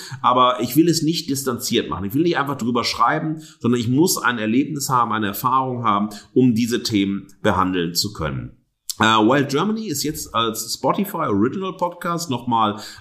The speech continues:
aufgelegt worden. Es geht um Subkulturen, außergewöhnliche Menschen, unglaubliche oder vermeintlich unglaubliche Geschichten. Also hier ist nochmal ein,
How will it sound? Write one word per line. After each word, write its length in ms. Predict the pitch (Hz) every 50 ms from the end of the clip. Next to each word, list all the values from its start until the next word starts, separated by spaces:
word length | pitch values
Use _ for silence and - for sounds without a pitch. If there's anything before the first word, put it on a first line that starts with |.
| _ -
aufgelegt 640 | 107 110 127 - - - 127 104 98 87 - - -
worden. 420 | 110 117 170 175 - 165 135 110
Es 160 | 104 104 -
geht 240 | - 110 107 104 -
um 320 | - 82 90 90 87 87 - - - -
Subkulturen, 540 | - 165 208 - 214 175 - 143 127 117
außergewöhnliche 640 | 98 95 113 120 123 117 104 95 98 98 92 92 87
Menschen, 400 | 80 90 98 107 - - 90 - -
unglaubliche 1160 | 110 113 120 120 113 107 - - - _ _ - 90 92 82 104 135 131 131 107 90 - 92
oder 80 | 82 78
vermeintlich 380 | 90 85 85 92 95 87 -
unglaubliche 580 | 110 101 95 90 87 85 85 87 85 76 - 80
Geschichten. 500 | 82 - - - 208 - - - 165 151
Also 180 | - 98 87 92
hier 220 | 92 107 113 107
ist 120 | 107 107
nochmal 380 | 98 95 - - 90 85 82 76
ein, 320 | 64 71 80 80 80 78